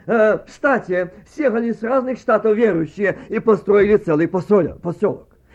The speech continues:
И назвали его Надежда, Надия. Но с этой Надии стала язва губительной.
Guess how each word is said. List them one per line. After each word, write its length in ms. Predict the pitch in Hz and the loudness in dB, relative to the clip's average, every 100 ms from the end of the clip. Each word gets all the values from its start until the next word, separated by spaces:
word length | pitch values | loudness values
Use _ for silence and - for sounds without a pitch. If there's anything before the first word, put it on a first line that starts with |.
| - | -8
И 120 | 254 285 | 0 4
назвали 520 | 247 175 254 302 277 | 4 2 2 2 2
его 400 | 220 190 196 190 | 2 2 2 2
Надежда, 560 | 220 214 254 151 - _ _ | 0 2 0 -2 -8 _ _
Надия. 480 | 151 208 208 208 - _ _ _ _ _ _ _ - | -4 -4 -2 -4 -8 _ _ _ _ _ _ _ -12
Но 220 | - 294 | -4 0
с 60 | 254 | 0
этой 240 | 311 311 | 0 -2
Надии 420 | 285 277 302 320 294 | 0 0 2 0 0
стала 400 | - 269 277 269 | 0 2 4 6
язва 460 | 285 294 208 285 | 6 4 6 6
губительной. 720 | 277 320 359 - 123 92 - | 8 8 8 6 2 -12 -18